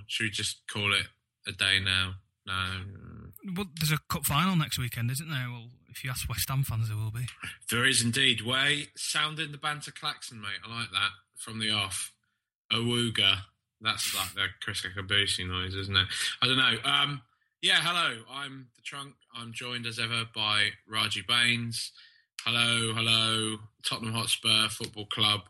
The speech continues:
Speaker 1: supporters and any West Ham supporters. I just did a little burp there. Um,
Speaker 2: I did one last week, so we're even now.
Speaker 1: Hey, nice one. I haven't done a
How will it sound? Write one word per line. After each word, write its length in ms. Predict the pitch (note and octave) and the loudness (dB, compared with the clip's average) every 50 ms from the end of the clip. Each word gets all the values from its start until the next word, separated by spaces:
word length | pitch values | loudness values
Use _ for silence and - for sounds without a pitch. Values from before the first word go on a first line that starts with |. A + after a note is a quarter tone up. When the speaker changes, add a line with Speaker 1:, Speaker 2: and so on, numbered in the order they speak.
| _ _ _ _ _ _ _ _ _ | _ _ _ _ _ _ _ _ _
Speaker 1:
supporters 1000 | - - - - A#2 - - A#2 G#2+ G#2 G#2 - - G2+ G2+ G2+ F#2+ G2 - - - _ _ _ _ - _ _ _ _ _ _ _ - - _ _ _ _ _ - | -4 -2 -2 -2 -2 -4 -4 -4 -4 -4 -2 2 4 4 4 4 2 0 -2 -4 -6 _ _ _ _ -20 _ _ _ _ _ _ _ -20 -20 _ _ _ _ _ -4
and 200 | - - - A2 | -2 0 2 4
any 180 | G#2+ G#2 G#2 | 4 4 2
West 260 | G2+ G#2 G2+ G2+ - - | 2 2 2 0 0 0
Ham 160 | A2 G#2 G#2 | 0 -4 -4
supporters. 380 | G2 G2 F2 - F#2 E2+ F2+ F2+ | -4 -6 -6 -6 -8 -8 -8 -6
I 60 | F2 | -2
just 160 | F2 - - | 0 0 2
did 100 | - F#2 | 0 0
a 40 | F2+ | -4
little 160 | F2 E2 E2+ | -4 -6 -4
burp 280 | E2+ - G2+ G2 F#2+ F#2+ - | -2 2 4 4 4 2 2
there. 160 | F#2 F#2 F#2+ F#2+ _ - A#2 | 2 2 2 0 _ 0 4
Um, 320 | A2 G#2 G#2 G#2 G#2 G#2+ - _ _ _ _ _ _ _ _ _ - | 4 4 4 2 0 -6 -10 _ _ _ _ _ _ _ _ _ -6
Speaker 2:
I 120 | - C#3 D3+ | -4 -2 -2
did 180 | D#3 E3 C#3+ B2+ | 0 -2 -2 -2
one 140 | B2 A#2+ B2 | -2 -4 -4
last 240 | C3+ C#3 - - | -2 -2 -2 -4
week, 160 | B2 A#2+ A2+ - | -4 -6 -12 -14
so 120 | - B2 A#2 | -16 -14 -14
we're 160 | A#2 A#2+ B2 | -12 -12 -8
even 300 | B2+ C#3 D3 C#3 C3 A#2 | -8 -6 -6 -6 -6 -6
now. 180 | A#2 A2+ A#2 A#2+ - _ _ _ _ _ | -6 -8 -10 -12 -14 _ _ _ _ _
Speaker 1:
Hey, 380 | C#3 C#3 C3+ A#2 F#2+ F2+ E2+ E2+ F2 | -2 0 2 2 2 0 -2 -8 -10
nice 240 | G2+ G#2+ A2 G#2 - | -8 -8 -6 -6 -6
one. 140 | F2 E2+ E2+ - - - - - - - | -8 -8 -10 -8 -6 -6 -6 -6 -4 -2
I 60 | A#2+ | 0
haven't 160 | C3+ C#3 B2+ | 0 0 0
done 100 | A2 G#2+ | 0 -2
a 40 | G#2 | -2